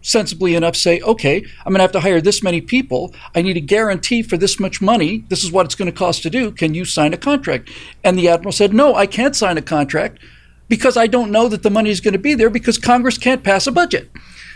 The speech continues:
So we've got a, a quarter of our Navy or a third of our Navy sitting in port waiting for repairs because Congress couldn't have passed a budget. So this is good news. One of the things they're talking about doing with these frigates is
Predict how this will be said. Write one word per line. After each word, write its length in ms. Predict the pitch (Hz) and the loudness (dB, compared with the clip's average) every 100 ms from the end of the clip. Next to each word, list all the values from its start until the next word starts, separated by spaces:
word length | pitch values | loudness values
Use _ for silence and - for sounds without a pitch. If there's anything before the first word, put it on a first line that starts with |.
| - | -12
So 400 | - 233 208 196 214 | 0 2 4 0 0
we've 240 | 247 208 | 0 2
got 240 | 226 202 | 2 2
a, 340 | 196 - 202 190 | 0 -4 -4 -4
a 60 | |
quarter 420 | - - 262 254 226 | -6 0 0 4 4
of 100 | 202 | 4
our 120 | 185 | 2
Navy 340 | 202 262 202 | 2 -2 -2
or 120 | 170 | 0
a 40 | 165 | 0
third 240 | 165 226 | 4 4
of 100 | 208 | 4
our 120 | 185 | 2
Navy 340 | 170 247 185 180 | 2 0 -2 -4
sitting 380 | - 220 202 196 | -2 0 -2 -4
in 140 | 165 | -6
port 440 | - 262 196 196 - | -2 0 0 -2 0
waiting 320 | 190 208 202 | 2 2 0
for 140 | - 175 | -4 -4
repairs 640 | 160 - 254 165 196 - - - - - - - - | -4 0 2 2 -4 -8 -12 -20 -20 -20 -20 -16 -6
because 320 | 220 - 214 | -4 0 0
Congress 400 | - 202 196 202 | 2 -2 0 -2
couldn't 240 | - 220 | 0 -2
have 140 | 196 - | -2 -2
passed 320 | 160 156 - | -2 -2 -4
a 20 | |
budget. 300 | 135 - - - - - - - - - | -10 -10 -14 -20 -20 -20 -20 -20 -18 -6
So 320 | - 170 - - - - - - - - | 0 0 -2 -20 -20 -20 -20 -20 -20 -8
this 300 | 170 262 277 | 0 2 0
is 120 | 220 | -2
good 200 | 202 147 | -2 0
news. 320 | 156 135 - - - - | -2 -4 -10 -12 -20 -6
One 200 | 180 247 | 2 4
of 80 | 285 | 2
the 80 | 233 | 0
things 240 | 262 226 | 0 0
they're 80 | 226 | -2
talking 380 | 220 202 196 214 | 0 0 0 0
about 200 | 202 196 | -2 -2
doing 400 | 151 160 160 - - | -2 0 -2 -8 -4
with 200 | 160 143 | -4 -2
these 200 | 180 - | -4 -2
frigates 440 | 190 147 147 - | -4 -2 -2 -4
is 440 | - 151 143 139 | -4 -2 -2 -4